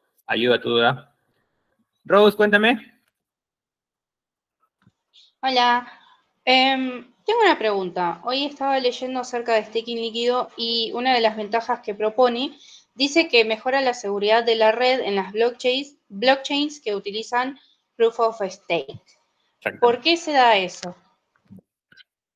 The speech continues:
Speaker 1: Perfecto. ¿Qué sucede? Eh, si es que hay más monedas bloqueadas, significa que hay más, más personas o más validadores que pueden ser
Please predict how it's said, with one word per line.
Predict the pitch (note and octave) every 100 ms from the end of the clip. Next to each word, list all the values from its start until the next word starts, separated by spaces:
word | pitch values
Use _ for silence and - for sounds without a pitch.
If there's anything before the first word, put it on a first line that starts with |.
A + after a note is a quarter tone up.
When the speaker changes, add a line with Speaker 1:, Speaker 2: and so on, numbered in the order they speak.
| _ _ _ _
Speaker 1:
Perfecto. | C3 D#3 C#3 - - _ _ _ _ _ _ -
¿Qué |
sucede? | D3 E3 C3+ A2 - - _ _ _ _ _ -
Eh, | B2+ A#2 -
si | - E3
es | D3+ -
que | G#3
hay | A3
más | A3 G#3+ G#3+ G3+ G#3 G#3 - -
monedas | D#3 D#3 F3 F#3+ F#3
bloqueadas, | E3+ D3+ C#3+ F3+ D3 C#3 - - _ _ _ _ _ _ _ _ _ _ _ _ _ _ _ _
significa | - C#3 C#3 D#3+ E3
que | E3+
hay | E3+
más, | E3+ F3 - _
más | - C#3+ C#3+
personas | C#3+ C3+ C#3 F3 E3 D#3+
o |
más | C3+ D3
validadores | D3 C#3 B2+ A#2 E3 F3 F3+ - _ _ _ _ _ _ _ _ _ _ _ _ _ _ _ _ _
que | - E3+
pueden | D3 G#3 G3+ G#3 G3+ G3+
ser | - G3 G3 G#3